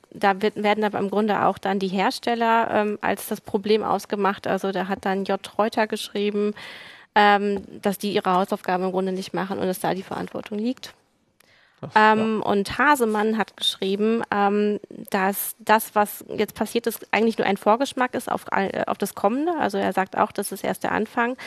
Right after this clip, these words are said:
Speaker 1: Und, äh, es ist ihm absolut schleierhaft,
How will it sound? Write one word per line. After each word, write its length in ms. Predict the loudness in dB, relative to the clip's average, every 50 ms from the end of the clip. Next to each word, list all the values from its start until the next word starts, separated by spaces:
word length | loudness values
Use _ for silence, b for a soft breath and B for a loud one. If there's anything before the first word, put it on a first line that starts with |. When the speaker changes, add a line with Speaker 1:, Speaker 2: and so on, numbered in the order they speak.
| B B B B B B B _
Speaker 1:
Und, 380 | 4 4 6 6 4 2 0 0 0
äh, 240 | 4 4 4 4 4 2
es 140 | -2 -4 -6
ist 140 | -8 -4 -4
ihm 100 | -2 0
absolut 340 | 0 -2 -2 -4 -10 -8 -8
schleierhaft, 720 | -2 0 0 2 2 2 2 2 2 0 0 -2 -10 -8